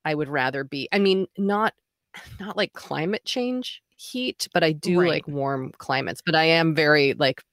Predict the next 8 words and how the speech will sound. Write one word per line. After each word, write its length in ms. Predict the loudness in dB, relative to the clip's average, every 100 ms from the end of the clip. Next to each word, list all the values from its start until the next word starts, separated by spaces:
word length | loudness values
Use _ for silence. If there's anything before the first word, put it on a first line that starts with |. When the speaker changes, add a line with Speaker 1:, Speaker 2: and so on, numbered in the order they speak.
| _ -10
Speaker 1:
terrified 500 | -2 2 2 2 0
of 120 | -2
the 80 | -4
fact 360 | -2 0 0 0
that 200 | 0 0 -6
our 100 | -8
temperatures 560 | -6 -6 -4 -6 -6
are, 160 | -6